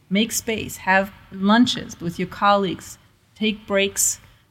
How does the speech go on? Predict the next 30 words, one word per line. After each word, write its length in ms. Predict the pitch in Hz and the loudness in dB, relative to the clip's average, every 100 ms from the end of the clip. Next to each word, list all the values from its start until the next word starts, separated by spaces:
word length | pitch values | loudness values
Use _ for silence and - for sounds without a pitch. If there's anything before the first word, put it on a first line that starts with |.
| - | -2
um, 380 | 175 175 175 180 | 4 4 4 2
give 240 | 220 247 | 2 2
people 320 | - 254 254 233 | 2 2 2 0
time 340 | - 208 202 | 0 -2 2
off 300 | 185 220 - | 2 0 -2
when 200 | 190 190 | 0 2
they 180 | 190 190 | 0 -2
actually 440 | 180 170 - 185 180 | -4 -4 -6 -4 0
need 240 | 180 185 | 0 0
it. 160 | 185 - - _ _ _ - | -6 -12 -20 _ _ _ -6
It's, 300 | 196 - - | -6 -6 -4
you 120 | 220 | 2
know, 240 | 208 190 185 | 4 4 0
there 280 | 185 196 196 | -2 -2 0
is 140 | 220 | 2
a 100 | 247 | 2
standard, 760 | 233 - 214 220 226 208 185 - - _ _ _ _ _ - | 2 -2 2 6 6 4 -2 -10 -20 _ _ _ _ _ -8
um, 300 | 175 175 175 180 | 2 4 4 4
or 160 | 180 | 2
an 160 | 175 170 | 4 2
unspoken 840 | 170 170 196 202 - 202 202 190 | 2 2 2 0 0 -2 0 -2
culture 680 | 185 - 190 - 180 170 165 - | -2 -6 -4 -2 -2 -2 -4 0
in 260 | 185 180 | 4 4
many 280 | 190 208 226 | 6 4 2
of 200 | 180 - | 0 -6
these 360 | 190 185 170 - - _ - - | -4 -2 -4 -8 -18 _ -20 -4
emergency 580 | 185 190 208 214 202 208 | 2 4 4 2 2 0
response 720 | 185 185 185 175 175 180 175 | 0 -2 0 2 4 2 0
or, 240 | 165 156 | -2 -2
or, 340 | 151 156 151 | -2 -6 -6